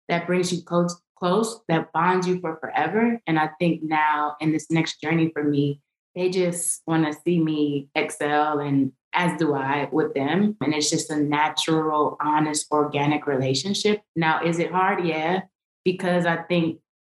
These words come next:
you know, you wanna have a balance of, like, the coach. At some point, you guys are the players.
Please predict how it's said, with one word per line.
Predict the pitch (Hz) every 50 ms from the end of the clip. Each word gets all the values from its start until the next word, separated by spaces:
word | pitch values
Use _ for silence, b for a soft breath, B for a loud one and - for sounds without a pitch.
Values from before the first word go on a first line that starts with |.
| _ 165
you | 175 175
know, | 175 170 165 165
you | 160 170 180 170
wanna | 170 175 185 185 175
have | 170 180 180 180 180 175 165
a | 160 147 139 - -
balance | - 151 165 175 175 175 175 170 160 - - -
of, | 160 156 156 151
like, | 151 147 143 139 - - - _ _ _ -
the | 180 180 - _ _ 180 190 185 -
coach. | 202 208 208 214 220 220 220 220 220 - - - - _ _ _ _ _ _ _ 175
At | 185 190
some | 214 214 214 214
point, | 220 214 208 175 175
you | 180
guys | 185 185 180 165
are | 160 160 160
the | 160 -
players. | - 196 202 208 208 -